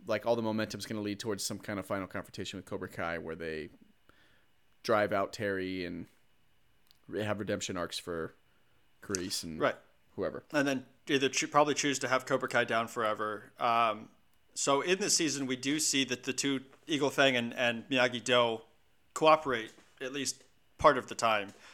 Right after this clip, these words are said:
Speaker 2: And we see the influence of the two different fighting styles impact the students and some of the loyalties to, to come into effect. Like, we see that LaRusso's daughter starts to favor the more aggressive sty-, fighting style.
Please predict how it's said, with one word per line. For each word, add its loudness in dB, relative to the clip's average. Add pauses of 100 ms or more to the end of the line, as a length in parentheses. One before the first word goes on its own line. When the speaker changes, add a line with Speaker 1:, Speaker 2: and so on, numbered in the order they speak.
(120)
Speaker 2:
And 0
we -2
see 6
the 2
influence 0
of -6
the -6
two -2
different -2
fighting 2
styles 2
impact 2
the -8
students 0 (300)
and 2
some 6
of 4
the 4
loyalties 4
to, 2
to -8
come 0
into -6
effect. 4
Like, -2
we -4
see 2
that 2
LaRusso's -2
daughter 8
starts 0
to -6
favor 0
the -6
more 0
aggressive -2 (200)
sty-, 6
fighting 4
style. 0